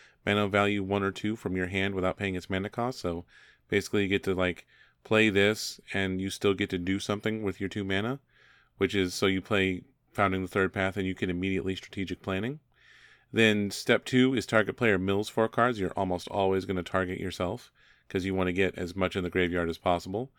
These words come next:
And then step three, exile target instant or sorcery from your graveyard, and you may cast the copy. Um, you do have to pay the mana for that Founding the Third Path spell, but when you're going off, you're going off.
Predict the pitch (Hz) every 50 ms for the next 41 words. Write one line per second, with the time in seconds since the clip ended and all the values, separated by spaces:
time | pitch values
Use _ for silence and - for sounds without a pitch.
0 | _ - - - - - _ - - 107 113 113 110 - - 123 117 - - -
1 | 139 151 151 143 143 139 - - - _ _ _ - - 117 113 117 120 117 113
2 | 120 - 123 117 110 113 - - 113 120 120 - 123 117 120 117 - 120 117 120
3 | - 123 120 - 120 120 117 120 - 113 117 120 117 127 127 131 139 135 - -
4 | - - 110 110 110 107 107 107 107 - - - 113 110 110 113 113 - - 117
5 | 113 123 - - 120 - - 127 147 170 - - 80 - - - _ _ _ _
6 | _ _ _ _ _ - - _ - - 101 98 98 95 101 104 113 110 143 160
7 | 160 - - 151 - 147 139 135 120 120 117 120 117 113 - - 110 104 101 98
8 | 95 95 90 - - - - - - - 107 101 98 95 92 92 - - 101 95
9 | 90 - - 101 98 101 - - - - 92 87 85 90 - _ - - - -
10 | - _ _ _ _ - 104 101 98 - - _ _ _ - - 107 104 104 104
11 | 104 104 104 104 104 101 104 101 104 107 110 110 110 107 104 107 - 110 113 135
12 | 151 143 135 131 - - - 101 101 101 95 101 101 104 107 110 113 127 160 170
13 | 139 - - -